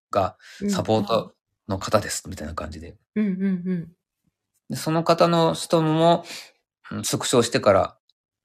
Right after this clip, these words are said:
Speaker 2: うん。
Speaker 1: 昨日Xに上げたら、詳しい人がね、
Speaker 2: うん。
Speaker 1: 「こ-、この、こいつ知ってるよ」って。
Speaker 2: へー。
Speaker 1: 「今後変なやつだから」
Speaker 2: うん。
Speaker 1: って言ってから、なあ、
Speaker 2: うん。
Speaker 1: こっちもちょっと構ってやろうかと思って。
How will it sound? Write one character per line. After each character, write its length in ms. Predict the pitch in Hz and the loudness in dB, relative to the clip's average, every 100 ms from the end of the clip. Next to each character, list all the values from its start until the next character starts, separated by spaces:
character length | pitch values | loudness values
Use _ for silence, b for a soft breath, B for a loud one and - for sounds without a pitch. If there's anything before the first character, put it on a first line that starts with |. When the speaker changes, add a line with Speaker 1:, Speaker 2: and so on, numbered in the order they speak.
| _ - | _ -6
Speaker 2:
う 80 | 214 | -2
ん。 40 | |
Speaker 1:
昨 280 | 117 110 - | 2 2 0
日 120 | 95 | -4
X 260 | - 101 95 | -8 -8 -6
に 60 | |
上 80 | 87 | -4
げ 100 | 87 | -2
た 100 | 90 | 0
ら、 140 | 85 - B B B - | -2 -2 B B B 4
詳 200 | 165 170 | 6 8
し 140 | - | 6
い 40 | 160 | 4
人 160 | 127 | 4
が 100 | 101 | 2
ね、 300 | 95 92 82 _ | 2 -2 -4 _
Speaker 2:
う 100 | 208 | -4
ん。 240 | 214 170 - _ _ - | -4 -4 -12 _ _ -20
Speaker 1:
「こ-、 220 | - - - | -6 -4 0
こ 160 | - | 4
の、 140 | 175 185 | 4 4
こ 320 | - - 220 | -2 4 6
い 40 | |
つ 120 | 240 - | 6 4
知 140 | 151 | 0
っ 80 | 117 | 4
て 120 | 208 | 6
る 60 | 220 | 8
よ」 180 | 127 80 | 6 4
っ 60 | |
て。 220 | - 85 _ _ b b - | -8 -10 _ _ b b -2
Speaker 2:
へ 80 | |
ー。 800 | 185 196 214 214 208 202 185 185 - _ - | 2 2 2 0 0 0 -2 -8 -14 _ -4
Speaker 1:
「今 140 | 170 | -2
後 80 | 170 | 0
変 180 | 175 175 | 0 2
な 80 | 123 | 2
や 100 | 110 | 0
つ 100 | - | -4
だ 100 | 90 | -4
か 100 | 87 | -4
ら」 180 | 80 _ _ _ | -6 _ _ _
Speaker 2:
う 60 | 190 | -4
ん。 220 | 202 165 | -4 -4
Speaker 1:
っ 20 | 151 - _ _ - | -10 -20 _ _ -18
て 120 | - | -14
言 100 | 90 | -14
っ 40 | 95 - | -14 -14
て 100 | 87 | -12
か 100 | 87 | -10
ら、 200 | 85 - | -10 -10
な 220 | 104 95 | -10 -8
あ、 360 | 90 90 90 90 - | -6 -8 -10 -12 -12
Speaker 2:
う 40 | |
ん。 40 | 95 | -6
Speaker 1:
こ 120 | 110 | -4
っ 60 | 107 | 0
ち 80 | |
も 100 | 147 | 0
ち 80 | 143 | 2
ょ 20 | 156 | 2
っ 40 | |
と 260 | 110 - _ _ _ | 0 -6 _ _ _
構 220 | - 107 127 | -2 2 4
っ 80 | |
て 80 | - | 4
や 80 | 95 | 2
ろ 80 | 90 | 2
う 20 | |
か 120 | 87 | -4
と 80 | - | -6
思 100 | 82 | -12
っ 20 | |
て。 320 | 78 87 80 | -8 -8 -8